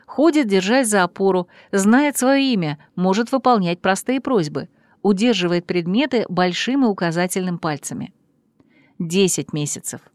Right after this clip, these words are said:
Может подниматься и стоять без помощи посторонних, начинает произносить простые слова,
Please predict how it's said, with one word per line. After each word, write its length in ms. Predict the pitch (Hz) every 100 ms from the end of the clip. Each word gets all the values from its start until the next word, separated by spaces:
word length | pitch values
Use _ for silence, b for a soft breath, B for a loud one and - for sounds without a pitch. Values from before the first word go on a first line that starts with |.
| _ b b b
Может 380 | 190 208 190 180
подниматься 680 | 185 170 170 180 240 254 180
и 40 |
стоять 360 | 170 175 180 196
без 180 | 170 -
помощи 400 | 190 170 165 -
посторонних, 800 | 165 - 151 147 127 131 - _ b b
начинает 520 | 190 - 180 214 277
произносить 680 | 226 180 170 170 - 240 -
простые 460 | - 180 170 196 185
слова, 540 | - 202 214 196 143